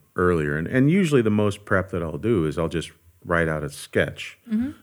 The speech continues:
Speaker 1: of the form so I don't have to ask, "What's this chord? What's that chord?"
Speaker 2: Right.
Speaker 1: But the, the big charge out of doing sessions like that is you show up with your antenna up and your,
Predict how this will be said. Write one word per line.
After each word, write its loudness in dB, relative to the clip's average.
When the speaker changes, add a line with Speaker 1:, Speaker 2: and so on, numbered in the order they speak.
Speaker 1:
of -4
the -8
form -2
so -6
I -2
don't -4
have -6
to -10
ask, -12
"What's -8
this -14
chord? -16
What's -14
that -6
chord?" -14
Speaker 2:
Right. -18
Speaker 1:
But 2
the, 0
the 0
big 2
charge 0
out -4
of -4
doing 0
sessions -8
like -10
that -6
is -6
you -6
show 0
up -2
with -4
your 0
antenna -2
up -6
and -2
your, -2